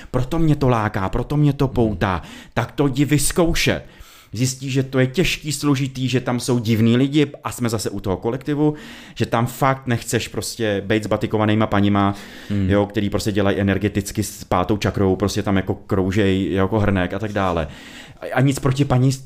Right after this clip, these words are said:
Speaker 1: který krouží, ať si to dělají, ale já tam nepatřím. Rozumíte
Speaker 2: Hmm.
Speaker 1: mi? To já nemyslím dehonestačně. A půjdu vyzkoušet, dobře, tak si půjdu zaběhat, protože i to běhání mě bavilo. A nebo co kdybych zkusil nějaký kolektivní sport, jo?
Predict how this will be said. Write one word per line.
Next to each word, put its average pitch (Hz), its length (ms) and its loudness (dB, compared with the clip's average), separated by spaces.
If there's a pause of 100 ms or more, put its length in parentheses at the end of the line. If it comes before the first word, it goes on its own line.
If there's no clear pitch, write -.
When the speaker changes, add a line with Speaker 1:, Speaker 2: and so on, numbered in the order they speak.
Speaker 1:
který 123 180 0
krouží, 123 300 2
ať 117 120 -2
si 135 100 -4
to 139 100 0
dělají, 127 240 -2
ale 123 140 0
já 127 200 2
tam 131 160 2
nepatřím. 101 560 0
Rozumíte 131 380 2
Speaker 2:
Hmm. 120 60 4
Speaker 1:
mi? 107 100 2
To 113 160 2
já 113 120 4
nemyslím 117 300 4
dehonestačně. 107 480 0 (500)
A 135 80 0
půjdu 147 240 2
vyzkoušet, 131 540 -2
dobře, 123 340 0
tak - 180 -4
si - 80 -6
půjdu 123 180 -2
zaběhat, 117 500 0
protože - 160 -4
i 123 80 -4
to 131 100 0
běhání 113 360 0
mě 104 160 -4
bavilo. 92 380 0 (420)
A 98 60 -4
nebo 113 260 2 (240)
co 113 100 -10
kdybych 180 200 -2
zkusil 233 260 -2
nějaký 156 200 0
kolektivní 120 460 0
sport, - 540 -2 (220)
jo? 92 260 0